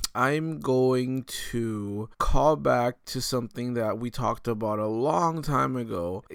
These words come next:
called the Florida Man documentary. Way back when, sometime in twenty fifteen, probably about a month or two after the movie came out itself, I brought it up because a ton of our, um,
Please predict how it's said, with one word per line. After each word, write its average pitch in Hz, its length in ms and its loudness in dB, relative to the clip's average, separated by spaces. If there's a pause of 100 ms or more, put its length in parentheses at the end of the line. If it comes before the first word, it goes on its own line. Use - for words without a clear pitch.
called 131 540 2
the 131 100 -4
Florida 147 380 0
Man 120 400 -4 (160)
documentary. 110 1200 -2 (340)
Way 143 360 2
back 160 360 2
when, 131 240 0
sometime 143 580 -4
in 135 100 -8
twenty 143 340 -6
fifteen, 123 640 -6
probably 147 280 0
about 120 240 -2
a 104 40 -4
month 113 400 -8
or 117 60 -8
two 113 240 -6
after 110 340 -4
the 110 80 -10
movie 110 380 -8
came 107 300 0
out 107 180 -4
itself, 113 540 -2 (420)
I 120 480 2
brought 117 320 4
it 127 100 2
up 120 380 0 (140)
because 113 560 -4 (100)
a 120 80 -2
ton 131 460 0
of 120 160 -6
our, 117 360 2
um, 107 520 -4